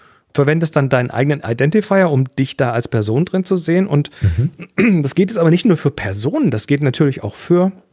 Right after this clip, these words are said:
Speaker 1: Gegenstände, zum Beispiel Produkte. Also stell dir vor, du bist, ähm, du stellst irgendwelche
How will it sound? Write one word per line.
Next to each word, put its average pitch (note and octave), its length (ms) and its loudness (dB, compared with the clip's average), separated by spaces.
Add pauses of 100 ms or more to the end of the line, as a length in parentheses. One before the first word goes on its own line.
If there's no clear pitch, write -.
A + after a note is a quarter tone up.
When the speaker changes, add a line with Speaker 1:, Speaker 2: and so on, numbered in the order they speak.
(720)
Speaker 1:
Gegenstände, G2+ 560 -2 (140)
zum A2+ 100 -6
Beispiel G#2 240 -4
Produkte. - 600 -6
Also A2 160 -2
stell A2+ 300 -2
dir D#3 140 2
vor, D#3 260 2
du D3+ 80 0
bist, D3 400 -6
ähm, D3 600 0 (1400)
du C3+ 80 -2
stellst D3 500 -2
irgendwelche C#3 920 2